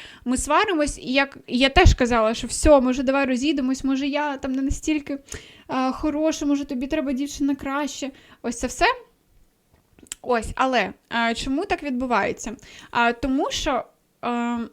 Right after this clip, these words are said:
На той момент мені було боляче, і якісь конфлікти в стосунках, якісь моменти, навіть коли людина просто казала, що,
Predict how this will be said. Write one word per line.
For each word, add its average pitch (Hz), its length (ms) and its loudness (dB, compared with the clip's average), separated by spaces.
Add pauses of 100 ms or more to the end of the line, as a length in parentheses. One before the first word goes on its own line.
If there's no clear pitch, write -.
(840)
На 262 120 -2
той 302 220 0
момент 294 480 0
мені 269 480 -2
було 254 340 -2
боляче, 247 800 0
і 277 300 0
якісь 254 500 -4
конфлікти 262 800 -4
в 220 60 -4
стосунках, 262 800 -8
якісь 240 360 -8
моменти, 240 500 -6
навіть 240 280 -6
коли 240 260 -4
людина 247 300 -6
просто 254 340 -6
казала, 226 400 -2
що, 220 380 -4